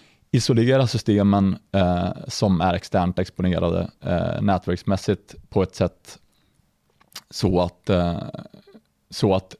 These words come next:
ett komprometterat system, eh, som är exponerat externt inte leder en rakt in till Windows A D är det ju ofta som, eh, som blir målet för angriparna. Eh, i, i många av de här stora, eller jag skulle säga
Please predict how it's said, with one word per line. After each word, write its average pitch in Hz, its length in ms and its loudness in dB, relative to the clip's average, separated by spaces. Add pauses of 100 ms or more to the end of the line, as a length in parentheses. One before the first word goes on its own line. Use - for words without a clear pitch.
(340)
ett - 180 -4
komprometterat 101 640 2
system, 90 480 0 (320)
eh, 87 320 0 (640)
som 98 220 0
är 90 40 4
exponerat 95 480 0
externt 101 460 0
inte 95 460 2 (180)
leder 92 560 2
en 90 200 2
rakt 92 340 0
in 87 320 2
till 85 340 0 (920)
Windows 101 400 4
A 113 200 2
D 110 140 4 (180)
är 98 140 4
det 95 60 6
ju 98 60 6
ofta - 320 0
som, 87 500 2
eh, 69 360 -6
som 95 220 2
blir 92 100 4
målet 92 320 2
för - 100 -2
angriparna. - 540 -4 (120)
Eh, - 300 -2
i, 95 400 -2
i 92 40 2
många 95 240 2
av 92 40 -2
de 90 100 -2
här 90 300 -2
stora, 92 440 -2 (140)
eller 98 140 -4
jag 90 80 -6
skulle - 200 -6
säga 90 200 -2